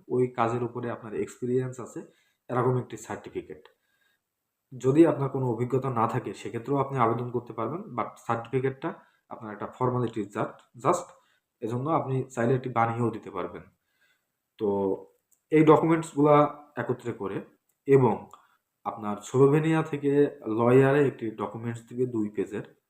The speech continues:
আহ, সেখানে আপনার সিগনেচারের একটা অপশন থাকে দুই পাতায়।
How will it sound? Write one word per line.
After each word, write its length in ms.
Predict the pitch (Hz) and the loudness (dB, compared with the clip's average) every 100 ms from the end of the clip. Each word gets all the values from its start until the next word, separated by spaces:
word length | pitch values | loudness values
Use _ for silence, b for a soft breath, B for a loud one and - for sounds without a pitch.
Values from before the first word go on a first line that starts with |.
| - | -18
আহ, 360 | 92 90 90 | -10 -8 -8
সেখানে 460 | - - 107 104 98 | -8 -14 -16 -14 -12
আপনার 260 | 85 98 92 | -12 -12 -18
সিগনেচারের 720 | - 107 113 117 113 113 110 | -18 -18 -14 -12 -8 -6 -4
একটা 220 | - - | -6 -8
অপশন 280 | 87 - - | -12 -14 -16
থাকে 220 | 107 113 | -14 -12
দুই 220 | 120 104 95 | -8 -8 -6
পাতায়। 320 | 92 101 | -8 -8